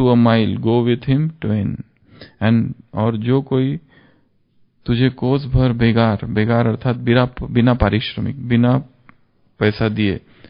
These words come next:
जबरदस्ती खींच कर लेके जाए, एक कोस तो उसके साथ दो कोस चले जाओ। "और जो कोई तुझसे जो मांगे उसे दे दो,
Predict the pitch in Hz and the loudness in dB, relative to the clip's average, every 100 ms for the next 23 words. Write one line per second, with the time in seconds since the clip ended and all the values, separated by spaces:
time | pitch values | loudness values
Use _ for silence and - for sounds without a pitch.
0 | _ - 113 127 123 127 110 127 120 127 | _ 0 2 2 0 -4 -2 -4 -2 -2
1 | 113 107 104 104 98 95 127 127 117 110 | 0 -2 0 -2 0 0 -2 -2 -2 -2
2 | - 107 - 117 117 107 110 107 104 - | -2 -6 -4 -2 0 2 0 0 -4 -4
3 | 90 80 71 - - _ _ _ _ _ | -6 -6 -8 -14 -20 _ _ _ _ _
4 | _ _ - - - - 110 107 123 139 | _ _ -20 -20 -20 -4 0 2 2 2
5 | 135 131 123 127 - _ _ - 135 - | 2 2 0 -4 -16 _ _ -6 -6 -4
6 | 127 117 127 131 113 117 117 107 - 101 | -4 0 2 4 4 4 2 0 0 -2
7 | 104 101 110 - | 0 -2 -4 -10